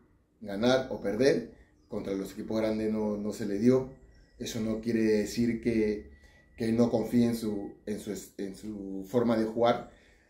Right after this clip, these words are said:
Pero si él está seguro, bueno, que lo amplíe frente a Fluminense. Sabemos que Fluminense es un equipo fuerte, es un equipo que tiene buenos jugadores, un equipo que viene jugando juntos muy, mucho, mucho tiempo, aunque tenga una baja, pero lo que van,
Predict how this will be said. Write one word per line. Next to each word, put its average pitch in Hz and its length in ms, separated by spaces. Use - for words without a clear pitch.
Pero 123 220
si 123 180
él 143 120
está 147 140
seguro, 151 600
bueno, 104 260
que 107 100
lo 104 80
amplíe 117 340
frente 120 200
a - 40
Fluminense. 110 420
Sabemos 117 240
que - 40
Fluminense 107 300
es 110 60
un 110 60
equipo 92 1120
fuerte, 160 600
es 156 140
un 98 100
equipo 101 240
que 92 60
tiene 92 160
buenos 113 320
jugadores, 143 500
un 107 60
equipo 104 240
que 98 60
viene 98 120
jugando 90 460
juntos 110 580
muy, 110 260
mucho, 104 340
mucho 113 260
tiempo, 165 580
aunque 101 260
tenga 110 200
una 110 260
baja, 131 340
pero 101 200
lo 92 100
que 90 140
van, 95 500